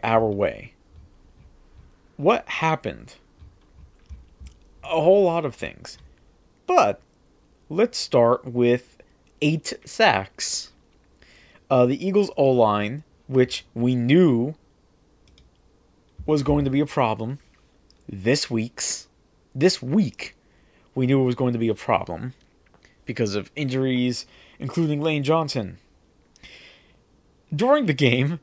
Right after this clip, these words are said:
one of our backups that filled in got injured, and then we needed a third stringer to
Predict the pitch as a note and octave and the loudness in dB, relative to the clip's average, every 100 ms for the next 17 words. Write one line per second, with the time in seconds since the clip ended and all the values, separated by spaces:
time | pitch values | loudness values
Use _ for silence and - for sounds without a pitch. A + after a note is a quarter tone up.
0 | _ B2+ C#3+ F#3+ F3+ E3+ E3 F3+ A#3 - | _ -2 2 4 6 4 4 4 2 2
1 | D3+ - C#3 - D3 D#3+ G3+ F3+ E3+ E3+ | -2 2 0 0 0 2 2 4 4 4
2 | F#3 D#3+ D#3 D#3 D3 D3+ D3 C#3 C#3 C3+ | 2 0 0 -2 -2 -2 -2 0 0 0
3 | B2+ - F3 E3+ D3+ C#3 - - B2 G#2 | 0 2 2 2 -2 -4 -6 -2 -2 0
4 | G#2 G#2 G#2 G2+ G2 G2 | 0 0 0 0 0 -2